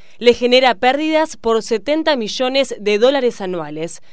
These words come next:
El cincuenta por ciento de las mismas corresponde a hurtos de energía por parte de fábricas, empresas y hogares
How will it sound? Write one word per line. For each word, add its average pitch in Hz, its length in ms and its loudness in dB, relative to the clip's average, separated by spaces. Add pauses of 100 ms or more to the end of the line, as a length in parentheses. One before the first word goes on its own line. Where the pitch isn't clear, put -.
(180)
El 226 120 2
cincuenta 220 440 0
por 202 180 0
ciento 208 240 -2
de 202 80 4
las 233 160 2
mismas 269 460 0
corresponde 214 540 -2
a 202 80 4
hurtos 208 340 0
de 196 80 -2
energía 185 420 0
por 202 180 -2
parte 190 260 -2
de 185 120 -2
fábricas, 240 640 0
empresas 214 720 -4
y 190 160 -6
hogares 240 480 2